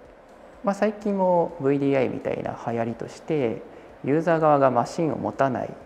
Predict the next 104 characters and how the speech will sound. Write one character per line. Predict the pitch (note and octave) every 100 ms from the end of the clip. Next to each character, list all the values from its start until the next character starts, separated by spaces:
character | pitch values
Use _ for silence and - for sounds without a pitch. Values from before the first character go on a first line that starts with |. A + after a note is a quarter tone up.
| - - - - -
持 | G#2 -
た | D3+
な | C#3+
い |
と | G#2
い |
う | -
か、 | - -
ア | A2+
ク |
セ | -
ス | D3
す | -
る | C#3+
た | C#3+
め | C3
の |
マ | G#2 G#2+
シ | B2+
ン | A2
は |
持 | G#2 G#2
つ | -
ん | -
で | -
す | -
け | E3+
ど、 | G#3 G3+ - - - - - - - -
っ | -
て | D#3
い |
う | D3 C#3+
流 | C#3
行 | B2+
り | B2+
も、 | A#2 - - - - -
ま | D3+
あ、 | -
あ |
っ | B2 - -
た | -
り | -
は | -
し | -
て、 | -
と | - G#3+
は | B3+
い | C4
え | A2+
そ | -
れ | D#3+
が | F3+
ク | - F3
リ | A#3+
エ | C#4+
イ |
テ | C#4+
ィ |
ブ | B2
が | G#2+
扱 | A2 - D3+
え | D3+
る |
か | -
っ | G#2
て | -
い | -
う |
と、 | - D#3
現 | - C3+ F3
状 | F3+ E3 -
扱 | A#2+ - C3
え | B2+
て | A2+
は | G2
い | -
な | G2+
い |
っ |
て | - -
い |
う、 | -
そ | - E3+
の |
課 | F#3+ -
題 | D#3+ F#3
が | F#3+
あ | G3+
る | F#3+
か | C#3+
ら | B2
こ | -
そ、 | - G3+ F#3+ A#2+ - - - - - - - - - -
あ | A#2+
の、 | A#2+ A2 G#2 G#2
ク | C#3
リ | D3
エ |
イ | D3
テ |
ィ | C#3+
ブ | C3
側 | B2
っ | B2